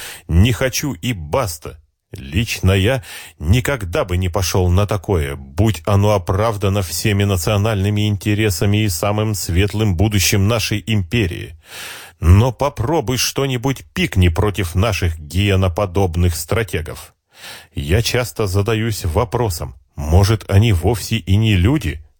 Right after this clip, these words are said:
может, в их оболочке какие-нибудь пришельцы из дальнего космоса? Все они достаточно почтенного возраста, дружелюбные, степенные и удовлетворённые, учтивые и безмолвные.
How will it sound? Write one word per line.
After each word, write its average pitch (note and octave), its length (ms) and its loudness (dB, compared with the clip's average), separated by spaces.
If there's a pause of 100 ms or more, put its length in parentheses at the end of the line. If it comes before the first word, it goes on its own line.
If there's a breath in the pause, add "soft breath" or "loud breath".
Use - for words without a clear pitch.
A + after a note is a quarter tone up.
может, F#2+ 500 0
в C#2+ 240 -4
их A2+ 180 0
оболочке G#2+ 640 -2
какие-нибудь G#2+ 800 -2
пришельцы G#2+ 640 -2
из F2 140 -2
дальнего A2 460 -2
космоса? - 680 -6 (680 loud breath)
Все - 460 2
они F#2+ 240 4
достаточно F#2+ 680 -2
почтенного F#2+ 800 0
возраста, F2+ 760 -2 (100)
дружелюбные, F2 1040 2
степенные F#2 680 0
и C2+ 120 -8
удовлетворённые, F2 1160 2 (280)
учтивые G#2 640 0
и F2+ 160 -2
безмолвные. A2 880 -2